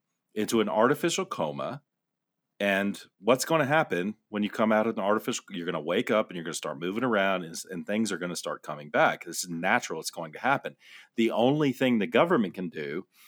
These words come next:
is get in the way of that. So it's like, you gotta, i-, if you just step aside, you know, <sighs> we called this so many times. It's like, rip the Band-Aid off, rip the Band-Aid off,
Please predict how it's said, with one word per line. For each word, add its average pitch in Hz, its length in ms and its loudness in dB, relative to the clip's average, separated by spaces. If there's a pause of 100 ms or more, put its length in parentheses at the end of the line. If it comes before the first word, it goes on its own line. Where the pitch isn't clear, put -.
(120)
is 98 180 -2
get 117 180 2
in 110 60 0
the 107 80 4
way 131 240 8
of 110 160 2
that. 73 260 -2 (1160)
So 135 160 4
it's 127 100 4
like, 131 180 6
you 123 80 2
gotta, 123 200 6
i-, 95 60 -2
if 123 360 0
you 107 80 -8
just 110 240 2
step 151 320 2
aside, 98 640 0 (720)
you 92 160 -6
know, 80 280 -6 (220)
<sighs> - 240 -20
we 90 80 -16
called 80 300 -12
this 76 160 -10
so 73 160 -12
many 78 160 -18
times. 78 340 -16
It's - 160 -10
like, - 160 -4 (600)
rip 147 240 0
the 139 120 -2
Band-Aid 107 520 2
off, 67 400 -6 (640)
rip 113 240 2
the 127 100 2
Band-Aid 98 480 2
off, 76 400 -6